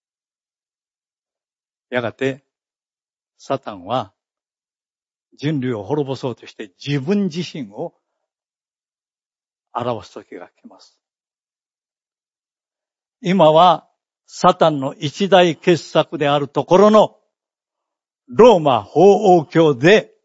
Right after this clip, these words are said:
全世界の人々を惑わそう。地の王たちも惑わされる指導者たち。インターネットでね、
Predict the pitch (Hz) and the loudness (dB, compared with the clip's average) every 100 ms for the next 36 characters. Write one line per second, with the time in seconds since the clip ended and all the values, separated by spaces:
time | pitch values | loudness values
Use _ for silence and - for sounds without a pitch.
0 | _ _ _ _ 104 139 208 320 339 302 | _ _ _ _ -10 0 2 4 2 0
1 | - 262 233 226 220 202 139 208 180 202 | 0 0 2 2 2 0 0 -2 -2 -2
2 | 190 127 113 123 156 226 196 180 143 _ | -2 -2 -4 0 4 4 4 0 -10 _
3 | _ _ _ _ _ _ _ _ _ _ | _ _ _ _ _ _ _ _ _ _
4 | _ - - 294 220 165 - - - 247 | _ -6 0 2 2 2 -4 -20 -6 2
5 | 269 285 - 196 - 180 226 202 _ _ | 6 6 4 0 -2 -6 -4 -6 _ _
6 | _ 113 143 170 139 143 113 - 165 147 | _ -4 -2 0 -4 -6 -12 -8 -4 -4
7 | 131 120 92 _ _ _ _ _ _ _ | -4 -12 -16 _ _ _ _ _ _ _
8 | _ _ _ _ _ _ _ _ _ _ | _ _ _ _ _ _ _ _ _ _
9 | _ _ 196 196 254 254 220 226 240 202 | _ _ -16 -16 -12 -6 -4 -2 -2 -2
10 | 165 139 120 147 - | -4 -8 -6 -8 -10